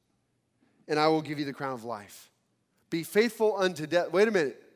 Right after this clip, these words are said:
Hold on, let's back up. Hey, okay, hold on, Pastor. Can you stop reading that? Um, did you say unto death? You're gonna be tested, but be faithful unto death. Wait a minute. That means some of us aren't gonna make it out of this. Yep, that's right.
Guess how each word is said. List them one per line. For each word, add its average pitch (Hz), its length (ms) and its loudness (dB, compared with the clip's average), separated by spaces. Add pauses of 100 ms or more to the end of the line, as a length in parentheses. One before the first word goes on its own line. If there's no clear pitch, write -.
(300)
Hold 214 240 6
on, 165 80 8
let's 185 120 4
back 208 240 2
up. 202 180 2
Hey, 175 180 0 (260)
okay, 190 160 -2 (200)
hold 175 240 0
on, 180 80 -2
Pastor. 190 340 2
Can 170 140 -10
you 226 80 -4
stop 208 280 0
reading 202 220 -2
that? 208 220 0
Um, 151 320 -2 (420)
did 214 140 -2
you 339 60 0
say 415 220 4
unto 285 240 0
death? 160 560 -2 (1200)
You're 220 100 -4
gonna 262 120 4
be 240 100 2
tested, 190 680 4 (800)
but 190 100 0
be 233 140 2
faithful 233 460 2
unto 202 180 2
death. 196 520 2 (480)
Wait 208 120 -2
a - 20 -2
minute. 214 120 2
That 208 140 2
means 240 180 -4
some 233 160 -4
of 196 100 -6
us 180 160 -8
aren't 190 140 -8
gonna 156 120 -8
make 147 360 -10
it 95 120 -20 (440)
out 127 180 -10
of 110 60 -12
this. 90 360 -20 (720)
Yep, 175 160 -10 (380)
that's 120 200 -14
right. 160 260 -6